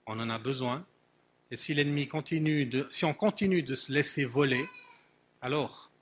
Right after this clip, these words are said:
qui sait dans quelle situation fragile on va se retrouver. Amen.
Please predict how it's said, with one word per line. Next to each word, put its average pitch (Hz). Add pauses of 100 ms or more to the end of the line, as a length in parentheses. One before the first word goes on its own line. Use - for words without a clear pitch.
(420)
qui -
sait 151
dans 135
quelle 139
situation 135
fragile 135
on 123
va 120
se -
retrouver. - (1120)
Amen. 123